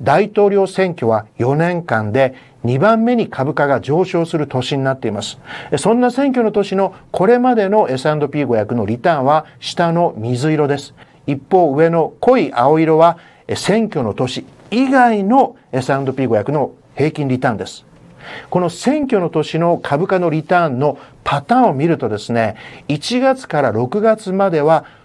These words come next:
トレンドとして株価は弱含む傾向にあるんですが、その後、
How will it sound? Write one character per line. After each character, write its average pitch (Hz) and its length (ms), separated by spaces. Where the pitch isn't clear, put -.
ト 151 140
レ 254 160
ン 269 100
ド 269 140
と 269 160
し 254 120
て 262 400
株 147 240
価 143 100
は 131 80
弱 156 260
含 226 240
む 170 60
傾 139 240
向 139 160
に 123 80
あ 120 120
る 165 120
ん 117 60
で 110 80
す 113 120
が、 131 220
そ - 180
の 208 140
後、 202 260